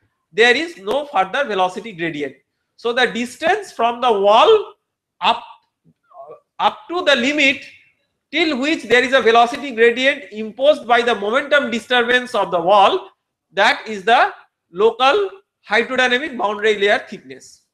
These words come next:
Similarly, just replace the momentum disturbance with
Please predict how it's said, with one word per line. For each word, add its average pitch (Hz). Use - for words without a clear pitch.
Similarly, 330
just -
replace 294
the 339
momentum 302
disturbance 294
with 330